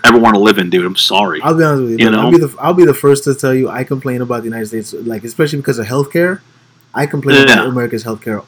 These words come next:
Speaker 2: all the time. It's really bu-, it's really
Speaker 1: Yeah.
Speaker 2: bullshit. But
Speaker 1: Yeah.
Speaker 2: that said, I'm glad I have the right to complain about it. And
Speaker 1: <laughs> Exactly.
Speaker 2: <laughs> I would rather be here with shitty healthcare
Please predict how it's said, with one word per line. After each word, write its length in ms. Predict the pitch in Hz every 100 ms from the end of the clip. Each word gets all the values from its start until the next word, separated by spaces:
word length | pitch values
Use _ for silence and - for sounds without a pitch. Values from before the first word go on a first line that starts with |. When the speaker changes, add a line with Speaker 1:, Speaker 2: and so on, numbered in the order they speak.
| _
Speaker 2:
all 180 | 117 113
the 80 | 104
time. 280 | 117 95 90
It's 160 | 131
really 200 | 160 190
bu-, 140 | 147 147
it's 160 | 160
really 160 | 202 190
Speaker 1:
Yeah. 140 | -
Speaker 2:
bullshit. 240 | 98 - - _ _ _
But 300 | 104 190 - _ _ _ _ -
Speaker 1:
Yeah. 100 | 107
Speaker 2:
that 220 | 156 -
said, 320 | 160 185 196 - _ _ _ _ _
I'm 280 | 131 143 139
glad 280 | 139 151 156
I 100 | 143
have 300 | 139 135 110
the 80 | 110
right 380 | 95 113 220 -
to 80 | 208
complain 360 | 202 226 233
about 240 | 240 247 277
it. 160 | 339 - _ _ _ _
And 340 | 135 135 135
Speaker 1:
<laughs> 0 |
Exactly. 800 | 135 - 160 143 139 - 139 120 - 170
Speaker 2:
<laughs> 180 | - -
I 120 | 147 -
would 160 | 185 147
rather 300 | 156 160 175
be 200 | 170 185
here 260 | 170 185 185
with 160 | 147
shitty 220 | - 160 147
healthcare 500 | 151 156 180 185